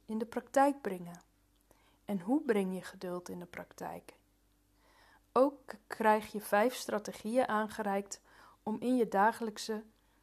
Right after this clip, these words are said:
praktijk karakter-, karaktereigenschappen bij kinderen wakker te helpen maken. Linda Kevlin Popov gaat er namelijk van uit dat iedereen over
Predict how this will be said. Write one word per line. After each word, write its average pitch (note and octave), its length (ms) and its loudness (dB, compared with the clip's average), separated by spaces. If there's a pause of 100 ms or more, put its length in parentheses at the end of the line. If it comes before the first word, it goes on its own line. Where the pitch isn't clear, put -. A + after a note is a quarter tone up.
praktijk G#3 640 0 (120)
karakter-, A#3 640 2
karaktereigenschappen A3 1300 0 (260)
bij G#3+ 140 -4
kinderen G#3+ 460 0
wakker A3+ 280 2
te - 100 -8
helpen F3+ 400 -8
maken. E3+ 460 -10 (1200)
Linda C4+ 320 6
Kevlin G#3+ 540 -4
Popov C4+ 420 0
gaat A3 320 4
er G#3 60 -2
namelijk F#3+ 360 -4
van - 220 -12
uit G#3 360 -2 (380)
dat - 240 -10
iedereen C4 760 2
over - 340 -4